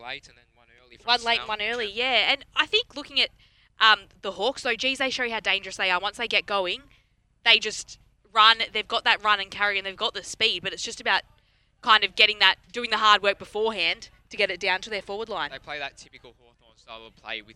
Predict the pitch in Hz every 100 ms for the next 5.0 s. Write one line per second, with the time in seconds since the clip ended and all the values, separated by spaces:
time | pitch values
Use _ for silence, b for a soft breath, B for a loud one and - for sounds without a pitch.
0 | 117 110 104 110 117 120 117 117 117 123
1 | 117 113 123 120 - - 120 - 117 117
2 | 120 120 120 127 117 110 135 127 123 123
3 | 117 135 131 127 131 127 123 123 147 -
4 | 143 131 - 135 - 127 135 - 143